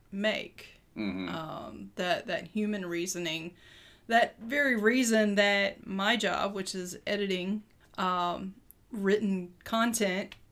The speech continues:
Speaker 1: can't really be done by a computer. Uh, a human really needs to read it and determine, can another human effectively get the message from what's being written here? Computers can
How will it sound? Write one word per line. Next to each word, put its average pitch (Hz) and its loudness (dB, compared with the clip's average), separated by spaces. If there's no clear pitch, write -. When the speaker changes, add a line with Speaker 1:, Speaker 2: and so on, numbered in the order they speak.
Speaker 1:
can't 220 2
really 208 4
be 202 2
done 214 4
by 190 2
a 180 -4
computer. - -10
Uh, - -8
a 170 -2
human 196 -2
really 185 -2
needs 190 -2
to 180 -6
read 214 -4
it - -6
and 180 -6
determine, 190 -4
can 202 -6
another 190 0
human 190 -2
effectively 185 -2
get 185 -4
the 196 -6
message 196 -6
from 185 -10
what's - -10
being - -10
written 107 -8
here? - -12
Computers 214 4
can 202 -2